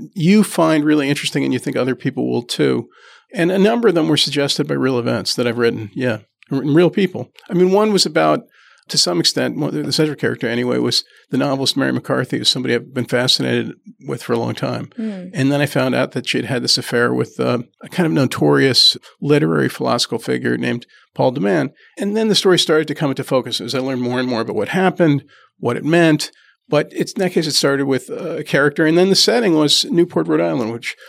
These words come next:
Speaker 1: we didn't really use that much in the play, but it's an interesting setting. So, yeah, it's often a combination of them where you're looking for,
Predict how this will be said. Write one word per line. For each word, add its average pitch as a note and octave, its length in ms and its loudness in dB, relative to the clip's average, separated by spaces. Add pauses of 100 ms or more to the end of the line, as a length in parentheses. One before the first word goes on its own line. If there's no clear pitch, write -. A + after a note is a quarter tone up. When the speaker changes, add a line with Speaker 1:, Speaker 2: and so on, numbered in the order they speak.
(100)
Speaker 1:
we A#3 120 -2
didn't B3 200 0
really F3+ 300 6
use D3+ 220 4
that C#3 160 0
much C3+ 200 -2
in D3+ 40 0
the C3 80 0
play, C#3 220 2
but G3+ 100 -2
it's F#3+ 100 0
an F#3+ 80 4
interesting F#3+ 360 0
setting. - 360 0
So, D3 140 4
yeah, F#3+ 180 4 (240)
it's - 160 0
often F#3 240 2
a E3 60 2
combination D3 580 0
of A2 140 -2
them G#2 160 -8
where B2 120 -2
you're B2+ 120 -2
looking B2+ 260 -4
for, C3+ 300 -2